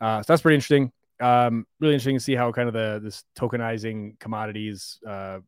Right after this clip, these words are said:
th-, this trend plays out in Brazil, just given the importance of agribusiness, as you were mentioning, uh, the, the importance of agriculture in the economy. Um,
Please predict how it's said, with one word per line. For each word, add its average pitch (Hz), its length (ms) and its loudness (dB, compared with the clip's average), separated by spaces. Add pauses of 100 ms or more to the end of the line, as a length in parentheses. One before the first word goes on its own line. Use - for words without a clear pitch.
(140)
th-, 104 140 -10
this 110 140 -8
trend 107 340 -4
plays 107 280 -6
out 101 120 -6
in 101 100 -8
Brazil, 98 280 -8
just 98 140 -14
given 101 220 -6
the 101 60 -8
importance 98 460 -10
of 95 60 -14
agribusiness, 98 720 -8
as 95 180 -10
you 101 100 -8
were 95 100 -8
mentioning, 98 440 -10 (680)
uh, 95 460 -6
the, 95 320 -12
the 107 80 -6
importance 98 340 -6
of 104 60 -14
agriculture 98 500 -6
in 95 60 -6
the 92 80 -8
economy. 98 480 -6 (540)
Um, 101 280 0